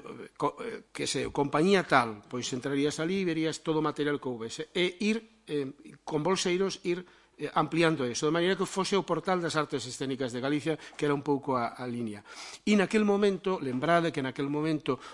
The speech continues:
os que agora, eh, digamos, non, non lles gusta a Cidade da Cultura, naquel momento estaban moi entusiasmados coa Cidade da Cultura, ollo, e había moita xente entusiasmada, dixeron, "Eso ten que ir pa a gran Biblioteca Nacional de Galicia que imos a facer na Cidade da Cultura."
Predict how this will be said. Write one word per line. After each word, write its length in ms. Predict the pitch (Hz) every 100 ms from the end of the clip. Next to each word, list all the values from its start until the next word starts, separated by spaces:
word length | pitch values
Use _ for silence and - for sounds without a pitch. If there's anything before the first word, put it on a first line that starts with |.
| -
os 160 | 131 -
que 80 |
agora, 480 | 131 143 151 151 139
eh, 240 | 135 135 -
digamos, 560 | 147 127 143 143 131 113
non, 400 | 131 139 131 135
non 160 | 139 151
lles 160 | 135
gusta 320 | 127 156 135
a 20 | 113
Cidade 300 | 127 131 127
da 0 |
Cultura, 400 | 131 139 147 123
naquel 240 | 117 147
momento 320 | 147 151 143
estaban 320 | 127 151 127
moi 240 | 131 165 - 143
entusiasmados 800 | 123 196 170 127 143 147 123 -
coa 80 |
Cidade 320 | 120 117 170 175
da 80 |
Cultura, 480 | 135 120 147 139 143 - - -
ollo, 320 | 156 151 170 - _ _ -
e 80 | 123
había 220 | 151 160
moita 240 | 170 170
xente 320 | 143 147 131
entusiasmada, 760 | 123 - 156 170 143 147 147 156 - - - -
dixeron, 560 | - 147 - 160 139 127 - - _
"Eso 320 | 208 208 196
ten 200 | 180 165
que 120 | 156 170
ir 160 | 202
pa 180 | - 147
a 60 | 143
gran 320 | 175 202 196
Biblioteca 640 | 165 147 147 175 165 156
Nacional 480 | 143 - 143 156 143
de 80 | 139
Galicia 480 | 135 196 208 214 185
que 120 | 165
imos 160 | 160 147
a 100 | 143
facer 300 | 139 202 214
na 160 | 175
Cidade 320 | - 131 160 170
da 120 | 151
Cultura." 520 | 143 131 143 120